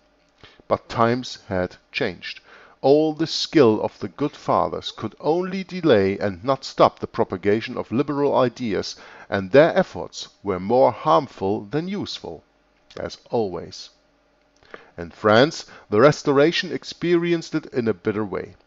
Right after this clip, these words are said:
Louis the Seventeenth, an unbeliever and clever politician, tried to contain the rise of the ultras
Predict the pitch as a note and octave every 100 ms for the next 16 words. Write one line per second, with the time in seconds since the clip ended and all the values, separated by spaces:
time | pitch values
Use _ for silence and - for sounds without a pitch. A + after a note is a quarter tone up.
0 | _ _ - _ _ A#2+ D#3 E3 D3+ -
1 | F3 E3+ F3+ - G#2 F2+ - - G#2 G2+
2 | _ - E3 F3 C#3+ B2 G#2 G2+ G2+ B2+
3 | G#2 G2 - - F#3 B2+ F#2+ - F#2 F2
4 | D#3 D3+ E2+ G#2 - _ - - D#3 G3
5 | - F#3 - F3 D#3+ - F3+ A2+ G2 -
6 | F#2+ G#2+ G#2 B2+ A#2 A2+ G2+ - - -
7 | - D3 D3+ - D#2+ - - -